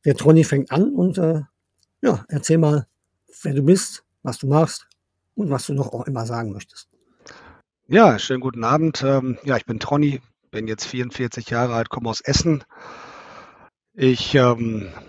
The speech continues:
Speaker 2: ja, interessiere mich für, für American Football grundsätzlich seit Mitte der neunziger schon, also doch schon relativ früh. Äh, ich glaub, ich war dreizehn, als ich damals bei den, äh, bei den, äh, Senior Cardinals bei uns in Essen mein erstes Spiel mal live gesehen hab.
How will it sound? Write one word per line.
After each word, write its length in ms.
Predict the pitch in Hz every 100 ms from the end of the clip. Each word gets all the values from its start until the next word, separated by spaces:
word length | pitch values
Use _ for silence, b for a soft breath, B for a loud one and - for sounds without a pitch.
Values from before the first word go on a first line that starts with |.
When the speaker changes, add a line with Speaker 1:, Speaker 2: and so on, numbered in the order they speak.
| B B
Speaker 2:
ja, 300 | 92 101 95 92 B B
interessiere 480 | 117 - 120 143 147
mich 160 | 143
für, 420 | - 139 135 127
für 140 | 117 131
American 380 | 123 127 113 -
Football 340 | 156 - 123
grundsätzlich 560 | 120 143 - 135 143 123
seit 320 | 123 120 -
Mitte 160 | 143
der 100 | 143
neunziger 480 | 117 120 - 175 151
schon, 300 | 143 151 143
also 160 | 123 113
doch 140 | 123
schon 160 | - 123
relativ 420 | 117 113 - 110
früh. 340 | - 123 139 135 B B B B B B _
Äh, 120 | 101
ich 80 | 92
glaub, 200 | 113 113
ich 100 | -
war 100 | 107
dreizehn, 640 | 95 101 90 139 - 135
als 160 | 117 -
ich 60 |
damals 320 | - 123 120
bei 140 | - 117
den, 220 | 117 117
äh, 260 | 117 113 113
bei 80 | 107
den, 260 | 110 107 107
äh, 300 | 107 104 101
Senior 400 | 98 - 139 131
Cardinals 640 | - 120 131 139 131 131 - -
bei 80 |
uns 160 | 123 131
in 80 | 117
Essen 420 | 117 - 131 123
mein 280 | 117 113 113
erstes 340 | 110 123 -
Spiel 560 | 117 - 175 175 170 107 127
mal 100 | 143
live 280 | 135 147
gesehen 380 | - 131 139 131
hab. 160 | 127